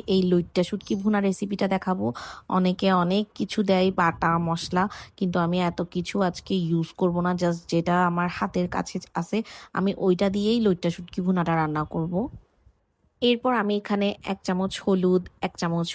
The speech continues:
মরিচ, এরপর হাফ চা চামচ ধনিয়া গুঁড়া, হাফ চা চামচ জিরা গুঁড়া অল্প অল্প করে দিয়ে just এগুলাকে একটু কষাতে হবে। আহ, মশলাটা একটু কম দিতে হবে। আমি কিন্তু এখানে মশলা অল্প অল্প করে দিছিলাম।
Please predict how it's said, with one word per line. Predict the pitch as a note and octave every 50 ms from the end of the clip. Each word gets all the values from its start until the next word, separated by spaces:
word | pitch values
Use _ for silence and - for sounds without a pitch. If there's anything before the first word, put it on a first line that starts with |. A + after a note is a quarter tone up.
| - F#3
মরিচ, | F3 F3+ F3+ F3 F3 F3 F3 E3+ - - - - - - - - - _ _ - F3
এরপর | F3 E3+ E3+ - F3 E3+ E3 E3 E3 E3+
হাফ | - F3+ F3+ F3 -
চা | - - F3+
চামচ | F3 - F3+ E3+ E3 E3 E3 E3+ E3+ - - - - - - - -
ধনিয়া | F#3 F3+ G3 F#3 F3+ F3 F3+ F3 E3+ F3
গুঁড়া, | F3 F3 E3+ E3+ E3 E3+ F3 F3+ -
হাফ | - F#3 F#3
চা | - - G3
চামচ | F#3+ F#3+ F3+ F3+ F3+ F3+ F3+ - - - - _ _ _ _ -
জিরা | - F3+ F3 F3 E3
গুঁড়া | D#3+ - E3 E3+ E3+ F3+ G#3+ - - - - - -
অল্প | - - A3+ A3 G#3+ -
অল্প | G#3+ G3+ G3 - F#3+ -
করে | G3+ G3+ G#3 G#3
দিয়ে | F#3 F#3+ F#3 G3 G#3+
just | G#3+ G3 F3 E3+ E3+ - - E3+
এগুলাকে | E3 E3+ E3+ E3+ E3+ F3 -
একটু | F3+ - - G#3+ -
কষাতে | - F#3+ E3+ - E3+ E3 - F3 F3
হবে। | E3+ F3+ F3+ F3+ F#3+ A#3+ E4
আহ, | E4 - - - - - - - - - E3 E3 E3 D#3+ D#3+
মশলাটা | E3 E3+ F3 F3+ F3+ - - - G#3+ G#3+ A#3+
একটু | A3+ A3 - - A3+ - _
কম | - A3 F#3+ F3+ E3+ E3+ E3
দিতে | D#3+ D#3+ D#3+ E3
হবে। | D#3 D#3+ E3 D#3 E3 F3
আমি | F#3+ F#3 E3+ D#3+ E3+ F3 F#3
কিন্তু | F#3 F3+ F3+ F#3+
এখানে | F3+ F3 - F#3 F3+ F3+ F3+ F#3+ - - - - _ -
মশলা | F3 F3 F3 - - F3 F3 E3+ - - - _
অল্প | - E3 F3 F3 E3+ F3+
অল্প | F3 E3 D#3+ - E3
করে | D#3 E3+ F3 F3
দিছিলাম। | F3 F3+ E3 - - F3 E3+ E3+ F3 F#3